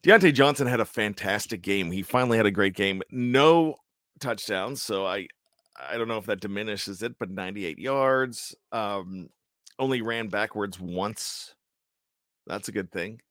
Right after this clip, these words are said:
And didn't really get killed for running backwards. But I've got a problem with two things with Deontay Johnson yesterday. Why is he on the hands team <laughs> when he has no hands?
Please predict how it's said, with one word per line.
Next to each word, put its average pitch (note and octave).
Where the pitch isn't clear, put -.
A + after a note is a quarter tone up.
And A2+
didn't G#2
really G2+
get F#2
killed A2
for G2
running F#2
backwards. F2+
But B2+
I've C#3+
got E3
a C#3+
problem C#3+
with A2+
two B2+
things A#2
with G2+
Deontay F#2+
Johnson G2+
yesterday. C#2+
Why B2
is B2+
he C3
on B2+
the A2+
hands A2+
team F#2+
<laughs> C#3+
when D#3
he C3+
has B2+
no A#2
hands? G#2